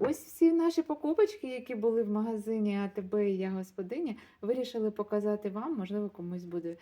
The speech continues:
цікаво ціни на продукти харчування і на продукти, які ми придбали в магазині "Я господиня". Ще раз хочу вам подякувати за ваші коментарі, за ваші вподобайки.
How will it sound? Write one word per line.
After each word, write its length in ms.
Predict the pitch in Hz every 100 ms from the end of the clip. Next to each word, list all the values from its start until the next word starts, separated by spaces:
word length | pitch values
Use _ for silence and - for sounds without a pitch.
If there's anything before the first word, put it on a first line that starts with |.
| - _ -
цікаво 440 | 180 185 175 160
ціни 400 | - 233 294 262
на 140 | 196
продукти 440 | 180 165 175 - 170
харчування 720 | - 170 - 170 214 294 202
і 300 | 175 175 170
на 260 | 160 170 170
продукти, 460 | - 170 170 -
які 220 | 165 160 165
ми 140 | 160
придбали 680 | - 170 - 175 175 180 170 _
в 120 | 165
магазині 540 | 175 175 175 180 175 170
"Я 120 | 170
господиня". 540 | 175 - 185 254 320 - - -
Ще 260 | - - 269
раз 160 | 277 -
хочу 260 | 247 240
вам 160 | 208 202
подякувати 580 | 190 208 226 202 185 185
за 120 | 185
ваші 280 | 185 190 180
коментарі, 600 | 185 180 175 180 185 294
за 140 | 220
ваші 300 | 175 190 185
вподобайки. 880 | 180 - 165 170 180 220 277 226 185